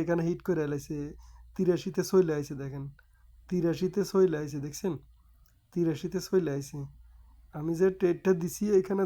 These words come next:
দেখেন, আমি আসলে কেনার জন্য দিই নাই, অথচ বাই হয়ে গেছে, কেনার জন্য বাই হয়ে গেছে। তো তিরাশিতে চলে আইছে, দেখেন already বাইশটা হয়ে গেছে। তো বাইশটা হওয়ার পরে আমি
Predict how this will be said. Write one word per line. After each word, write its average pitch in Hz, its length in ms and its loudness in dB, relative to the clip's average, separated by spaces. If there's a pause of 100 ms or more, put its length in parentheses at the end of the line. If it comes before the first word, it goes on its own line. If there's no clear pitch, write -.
দেখেন, 165 200 0 (140)
আমি 185 180 4
আসলে 196 180 0 (120)
কেনার 233 300 6
জন্য 220 140 6 (120)
দিই 185 160 0
নাই, 214 120 4 (560)
অথচ 170 240 -2 (520)
বাই 160 220 2
হয়ে 165 220 2
গেছে, 160 140 -4 (120)
কেনার 170 300 0
জন্য 147 160 -2 (300)
বাই 147 180 0
হয়ে 156 160 -8
গেছে। 147 240 -10
তো 165 40 -8 (100)
তিরাশিতে 185 480 2
চলে 185 200 4
আইছে, 151 220 -8
দেখেন 143 180 -10 (520)
already 175 340 2
বাইশটা 160 320 -2
হয়ে 156 160 -4
গেছে। 151 180 -12 (760)
তো - 60 -2 (100)
বাইশটা 190 380 4
হওয়ার 202 220 8 (100)
পরে 185 220 6 (1040)
আমি 175 200 4